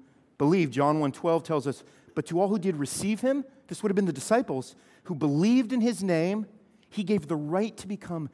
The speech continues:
children of God." These were men that he called that would also persevere. And they would have a lot of things to persevere through. But Judas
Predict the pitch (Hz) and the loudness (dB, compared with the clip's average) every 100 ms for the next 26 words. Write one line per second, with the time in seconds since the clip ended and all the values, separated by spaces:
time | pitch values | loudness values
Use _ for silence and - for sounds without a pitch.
0 | _ _ - - - 214 202 139 131 - | _ _ -16 -10 -4 -2 -2 -6 -8 -8
1 | 147 147 185 285 247 - _ _ _ _ | -10 -6 -4 -4 -8 -14 _ _ _ _
2 | _ _ - 208 294 240 254 214 170 170 | _ _ -2 2 4 4 2 4 4 4
3 | 156 - 311 - 175 147 147 151 - - | 0 0 -2 0 2 4 4 2 -8 -20
4 | - 151 156 175 175 127 - - _ - | -8 0 0 2 0 -4 -8 -20 _ -8
5 | 185 - 131 170 151 - - - _ _ | -6 -4 0 2 2 0 -14 -20 _ _
6 | _ _ _ _ _ _ _ _ _ 135 | _ _ _ _ _ _ _ _ _ 0
7 | 156 165 123 123 135 147 143 147 147 - | 2 4 0 0 2 2 0 -4 -6 -6
8 | 135 123 123 151 - 101 - _ - 117 | -6 -6 -6 -6 -6 -12 -12 _ -14 -8
9 | 143 214 285 - - | -2 2 2 0 -8